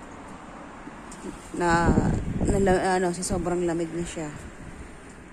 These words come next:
Ayan, oh. Meron ako ditong, ano,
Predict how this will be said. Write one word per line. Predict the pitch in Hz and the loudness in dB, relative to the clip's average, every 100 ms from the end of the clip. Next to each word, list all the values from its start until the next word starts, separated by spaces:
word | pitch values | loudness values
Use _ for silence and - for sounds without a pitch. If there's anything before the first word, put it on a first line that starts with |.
| - - 190 | -16 -10 -6
Ayan, | 190 185 180 | -4 -2 -4
oh. | 170 165 - - | -6 -10 -16 -12
Meron | 208 202 202 | -4 -2 -2
ako | 202 214 | -2 -4
ditong, | 196 202 208 | -6 -6 -6
ano, | - 185 180 170 | -6 -4 -4 -4